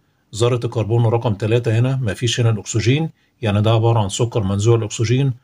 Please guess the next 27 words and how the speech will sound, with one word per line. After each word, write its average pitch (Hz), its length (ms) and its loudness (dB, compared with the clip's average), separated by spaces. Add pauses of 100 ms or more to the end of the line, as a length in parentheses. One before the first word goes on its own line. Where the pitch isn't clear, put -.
(120)
معنى 107 220 0
كده 120 160 0
اللي 113 100 4
قدامي 110 260 0
ده 110 100 2
عبارة 107 240 0
عن 95 100 -4
إيه؟ 113 180 2
سكر 113 400 -2
اللي 101 140 -2
هو 120 240 4 (180)
الدي 107 420 -2
أوكسي 117 280 0
ريبوز. 135 560 2 (260)
معنى 104 200 0
كده 120 160 2
اللي 113 120 4
قدامي 117 240 2
ده 113 120 2
عبارة 117 360 2
عن 113 240 0
اللي 98 280 -6
هو 117 220 4
ال 101 220 -8
دي 117 220 -2
إن 110 120 0
إيه. 104 300 -4